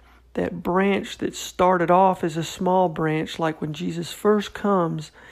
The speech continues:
in his humility, when, when he comes back in his glory, that branch is now gonna be sprouting.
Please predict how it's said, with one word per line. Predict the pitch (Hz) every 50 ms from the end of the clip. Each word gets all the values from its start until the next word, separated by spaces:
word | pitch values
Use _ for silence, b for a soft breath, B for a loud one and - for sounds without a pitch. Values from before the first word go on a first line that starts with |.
| B B B B B B
in | - 170 165 156
his | 151 156 156 156 -
humility, | - 175 160 160 180 202 220 220 196 160 156 147 143 143 B B B B B B B B B B B B
when, | - 175 170 165 160 160 - - -
when | - 180 165 151 147
he | 147 160
comes | 160 - - 180 170 160 151 147
back | - _ 196 185 202 226 233 196 160 151 139 - B B B B B B B B
in | - 160
his | 156 - - 160
glory, | 160 - - 175 170 196 247 269 247 196 165 165 170
that | 151 165 160 - - 233
branch | 190 170 170 170 170 170 160 -
is | 175 156 147
now | 165 165 165 160 165
gonna | 160 165 165 151 147
be | 143 156 156 151 160 -
sprouting. | - - - - - _ - - 185 185 190 180 180 165 156 160 165 151